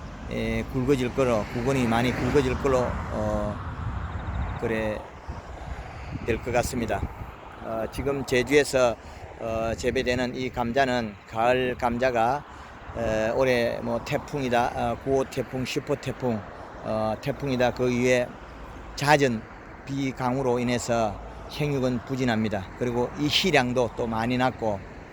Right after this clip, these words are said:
어, 연면 시빌에서 잎을 두텁게 해서, 어, 뿌리를 망-, 많이 형성해서, 어,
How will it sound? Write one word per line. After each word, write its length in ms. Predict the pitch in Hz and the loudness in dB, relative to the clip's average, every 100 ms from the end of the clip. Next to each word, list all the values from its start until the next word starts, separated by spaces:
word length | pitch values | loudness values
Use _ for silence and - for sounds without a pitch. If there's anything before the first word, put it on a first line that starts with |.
| - - - - | -16 -16 -16 -10
어, 580 | - 113 113 113 110 113 120 131 | -4 -2 0 0 0 -4 -4 0
연면 320 | 143 147 147 | 2 2 0
시빌에서 640 | - 127 127 131 120 120 131 - - - - 170 | 0 2 4 4 4 2 0 -4 -4 -4 -2 0
잎을 340 | 151 170 151 | 2 4 4
두텁게 440 | 135 - 165 147 | 2 2 2 4
해서, 380 | 139 120 139 113 104 - - | 4 6 4 4 2 -10 -8
어, 260 | 117 117 113 - | -4 -2 -2 0
뿌리를 360 | 170 147 131 127 | 0 2 4 2
망-, 260 | 113 120 117 123 | 2 0 -2 0
많이 300 | 120 127 143 | 2 4 2
형성해서, 640 | 139 127 127 - 131 123 - - - - - | 2 2 2 4 4 4 2 -10 -12 -10 -4
어, 220 | 110 | 0